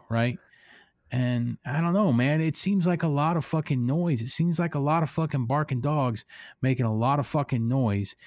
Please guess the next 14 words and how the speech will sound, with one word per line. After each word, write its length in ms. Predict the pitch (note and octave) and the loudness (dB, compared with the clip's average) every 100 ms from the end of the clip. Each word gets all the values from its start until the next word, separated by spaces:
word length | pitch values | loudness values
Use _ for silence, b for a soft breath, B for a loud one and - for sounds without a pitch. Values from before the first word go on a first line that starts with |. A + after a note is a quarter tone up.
| B B | B B
And 140 | B2 C#3+ | 2 4
every 180 | D#3+ E3 | 4 4
once 300 | E3 F3 E3+ | 2 2 0
in 60 | |
a 40 | C#3 | 0
while, 300 | C3 C3 B2 | 2 2 2
you 180 | A#2 | 0
get, 240 | B2 C#3+ C3 | 0 -2 0
like, 340 | B2+ B2 - B B B B - | -2 -2 -4 B B B B -2
an 160 | B2 A#2 | 0 2
actual 760 | A2+ C3 C3+ - C#3 C3 B2+ | 2 2 2 -2 -2 0 -2
fucking, 540 | - C#3+ B2 B2 A2+ A2+ | -2 -2 0 -2 0 0
like, 260 | A2+ A2 | -2 -2
maniac 800 | A#2 B2+ F#3 C#3 G2 G#2 G#2+ - | 0 2 2 2 0 -2 -4 -8